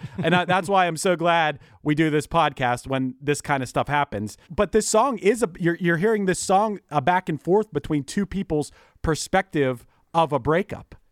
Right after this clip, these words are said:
Speaker 2: you know? So the whole time you're hearing that, that first two verses, chorus, you're hearing it from Gautier's perspective,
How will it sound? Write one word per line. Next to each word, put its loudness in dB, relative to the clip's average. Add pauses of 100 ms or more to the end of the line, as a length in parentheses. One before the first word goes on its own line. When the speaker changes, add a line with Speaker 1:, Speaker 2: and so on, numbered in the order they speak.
(160)
Speaker 2:
you 0
know? 2 (180)
So 0
the 2
whole 2
time 0
you're 2
hearing 0 (320)
that, -2
that 0
first 0 (260)
two 2
verses, -2
chorus, 0
you're -2
hearing 0
it -4
from -2 (320)
Gautier's -2
perspective, -6